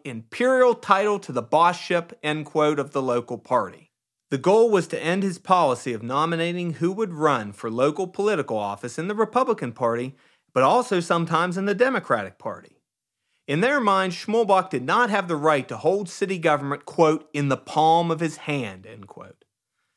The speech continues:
However, Schmolbach's style of saloon politics continued until his retirement. As depicted in that nineteen oh six cartoon, he set to cement his supremacy on the skyline of Wheeling.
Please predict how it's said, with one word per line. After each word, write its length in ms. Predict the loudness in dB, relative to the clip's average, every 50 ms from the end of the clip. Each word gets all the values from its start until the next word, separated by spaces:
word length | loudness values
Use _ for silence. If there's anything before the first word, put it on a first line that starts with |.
| _ _ _ _ _ _
However, 400 | 0 2 4 4 4 2 0 -2
Schmolbach's 560 | -2 0 0 0 4 4 4 4 2 -2 -10
style 420 | -4 0 2 2 2 2 0 0
of 80 | -4 -8
saloon 460 | -10 -8 -4 -2 0 0 0 0 -2
politics 640 | 0 2 2 2 2 0 -4 -8 -10 -10 -10 -14
continued 540 | _ -10 -10 -4 -4 -2 -2 -2 -4 -4 -6
until 460 | -10 -12 -14 -14 -6 0 2 2 2
his 160 | 2 -2 -6 -10
retirement. 680 | -14 -8 -6 -6 -4 -4 -6 -10 -14 -18 -20 _ _ _ _ _ _ _ _ _ _ _ _ _ _ _ _ _ _ _ _ -4
As 160 | -2 -2 0
depicted 540 | 0 -2 -2 0 -4 -4 -2 -2 -2 -2 0
in 100 | 0 0
that 220 | 0 -2 -2 -2
nineteen 440 | -2 -2 -2 -4 -6 -6 -4 -2 -2
oh 120 | -2 -2
six 320 | -4 -4 -6 -6 -6 -6 -14
cartoon, 760 | -2 2 2 2 2 -2 -6 -8 -6 -6 -6 -6 -10 -12 -16 _ _ _ _ _ _
he 140 | _ -4 -4
set 380 | -4 2 2 2 2 0 -6 -10
to 80 | -10
cement 540 | -10 -4 -2 0 0 2 0 0 0 -2 -2
his 200 | -2 -4 -4 -2
supremacy 720 | -4 -6 -6 0 0 0 2 2 0 -4 -4 -6 -8 -6
on 140 | -6 -6 -8
the 80 | -8 -10
skyline 720 | -12 -4 0 0 2 2 2 2 2 2 2 2 0 -2
of 100 | -4 -6
Wheeling. 460 | -6 -6 -6 -6 -6 -8 -12 -18 _